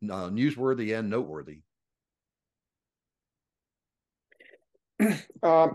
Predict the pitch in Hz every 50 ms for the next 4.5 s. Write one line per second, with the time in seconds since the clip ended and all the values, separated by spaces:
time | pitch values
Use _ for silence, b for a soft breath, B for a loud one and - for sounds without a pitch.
0 | - - - 175 185 202 196 190 185 190 208 240 269 - - _ - - - 226
1 | 233 233 233 226 - - - 180 175 156 - - 180 175 180 180 180 170 165 160
2 | 156 151 151 - - 151 147 - 156 151 - - 185 180 190 185 - - 180 -
3 | - 170 170 170 - 165 165 160 156 151 - 156 170 190 214 - b b b b
4 | _ - - - - 160 156 156 160